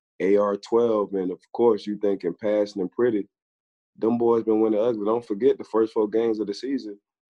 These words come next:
it's been defensive minded. Like, them boys, when they went into Chicago, it was a defensive, they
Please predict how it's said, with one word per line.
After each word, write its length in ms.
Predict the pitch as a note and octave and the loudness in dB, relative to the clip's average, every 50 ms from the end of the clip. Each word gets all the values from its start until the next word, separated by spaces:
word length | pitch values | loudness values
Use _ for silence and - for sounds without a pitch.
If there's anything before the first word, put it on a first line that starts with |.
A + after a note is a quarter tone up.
| _ _ _ _ - | _ _ _ _ -2
it's 160 | - A2+ G#2+ | -2 -2 -2
been 260 | F#2+ A2+ A#2 A2+ G#2 F#2 | 0 0 0 0 0 0
defensive 500 | B2 B2 A#2 - - B2 A#2 - A2 G2 | -2 -4 -2 0 0 0 0 0 -2 -2
minded. 420 | G#2+ A#2 C3+ C#3+ B2+ G2+ F2+ C#2 | -2 -2 -2 -2 -2 -4 -4 -4
Like, 180 | F2 F#2+ F#2+ F#2+ | -4 -4 -2 0
them 160 | G#2+ G#2+ G#2+ | -2 -2 0
boys, 260 | A2+ A2+ A2+ A2+ A2 G#2+ | 2 4 4 4 4 2
when 180 | A2 A2+ G#2+ | 0 0 2
they 100 | G2+ A2 | 2 0
went 220 | G#2 G#2 A2+ A#2 A#2 | 2 2 2 2 0
into 180 | A2+ - A#2 | -2 -8 -12
Chicago, 600 | G#2+ - A2+ - - B2+ B2 - - B2 A2+ G#2 | -10 -10 -10 -6 -6 -4 -4 -4 -4 -4 -2 -2
it 40 | G#2 | -2
was 160 | A2 A2 G2+ | -4 -6 -8
a 140 | G2+ F#2 A2 | -10 -12 -12
defensive, 320 | A#2 G#2+ - A2+ A2 G#2 - | -12 -10 -12 -20 -20 -10 -2
they 200 | G2+ G2+ G#2 G#2 | 0 2 2 0